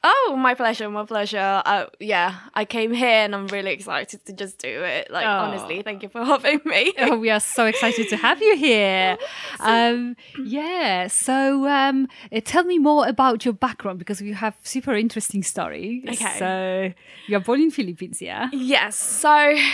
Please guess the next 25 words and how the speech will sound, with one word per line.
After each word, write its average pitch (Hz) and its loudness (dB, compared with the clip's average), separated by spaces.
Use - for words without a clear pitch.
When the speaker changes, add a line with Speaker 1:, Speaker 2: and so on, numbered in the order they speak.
Speaker 1:
okay, 214 -2
so 269 -2
I 302 0
actually 247 -2
came 214 -10
to - -14
England 185 -8
when 175 -12
I 170 -10
was 175 -14
fourteen, 180 -10
but 180 -6
before 226 -6
that, 196 -2
I 196 -4
obviously 190 -10
grew 190 -10
up 185 -8
in 185 -8
Tondo, 220 -8
Manila, 214 -4
which 208 -6
Speaker 2:
Mm-hmm. 214 -4
Speaker 1:
is 202 -10
quite 214 -6